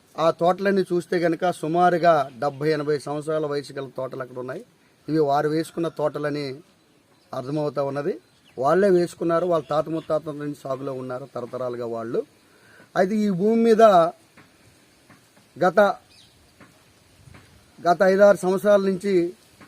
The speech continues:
బలమైనటువంటి పోరాటం జరుగుతూ ఉన్నది. ఇందులో ప్రధానంగా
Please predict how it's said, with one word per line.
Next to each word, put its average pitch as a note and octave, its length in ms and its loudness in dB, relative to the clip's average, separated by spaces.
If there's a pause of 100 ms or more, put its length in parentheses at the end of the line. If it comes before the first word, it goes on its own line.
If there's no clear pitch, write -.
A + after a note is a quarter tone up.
(120)
బలమైనటువంటి F#3 1000 2 (160)
పోరాటం D#3+ 440 2
జరుగుతూ D3+ 360 -2
ఉన్నది. D3 320 -4 (840)
ఇందులో G#3+ 260 6
ప్రధానంగా G#3 720 6